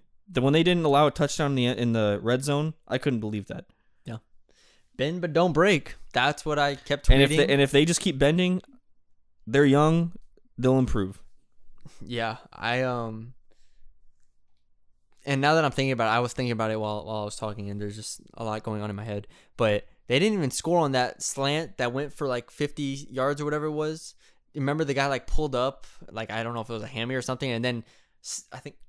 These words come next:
Speaker 2: who was it, Gaddy? Or no, it was, it wasn't Gaddy. I don't know who it was. Someone comes and punches the
Speaker 1: Yeah,
Speaker 2: ball
Speaker 1: punches the
Speaker 2: out.
Speaker 1: ball. It was Gaddy.
Speaker 2: It was Gaddy, and then they, and then they recovered it. That wasn't even the touchdown.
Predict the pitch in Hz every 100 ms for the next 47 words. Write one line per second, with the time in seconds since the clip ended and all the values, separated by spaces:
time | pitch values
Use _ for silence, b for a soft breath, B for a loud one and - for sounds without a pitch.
0 | - 127 107 101 131 139 160 139 123 113
1 | 101 107 - 131 - - - - 135 120
2 | 120 104 101 147 156 151 151 123 - 135
3 | 143 135 143 - 135 143 127 117 123 104
4 | 101 113 - - 139 131 143 147 b b
5 | 135 139 131 131 131 135 123 123 117 110
6 | - 139 117 107 - - - - 131 190
7 | 160 143 120 147 180 - 120 117